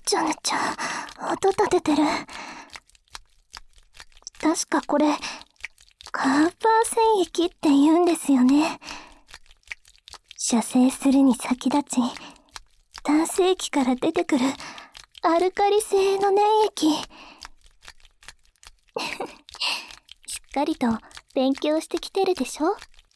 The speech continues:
私。成績優秀な優等生として、これぐらいの予習はお手の物です。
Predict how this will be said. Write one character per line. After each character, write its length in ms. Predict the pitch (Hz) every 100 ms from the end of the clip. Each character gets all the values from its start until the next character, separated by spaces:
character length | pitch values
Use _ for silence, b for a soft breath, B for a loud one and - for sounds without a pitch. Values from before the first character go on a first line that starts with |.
| - _ _ - -
私。 360 | 254 - 370 - _ - _ - - - _ - _ - _ - - _ _ - - _ _ -
成 220 | 240 240
績 380 | 240 254 254 226
優 240 | 233 277
秀 260 | 294 - 285
な 120 | 294
優 280 | 226 233 311
等 240 | - 381
生 220 | 427 302 262
と 160 | 254
し 80 | -
て、 160 | 320 330 - - _ - - - -
こ 140 | 359 294
れ 160 | -
ぐ 100 | 330
ら 160 | 330 349
い 80 | 370
の 120 | 370
予 120 | 370
習 300 | 359 381 370
は 140 | 381 427 - _ -
お 140 | 359
手 220 | - - 330
の 160 | 381
物 260 | 415 415 466
で 140 |
す。 60 | 480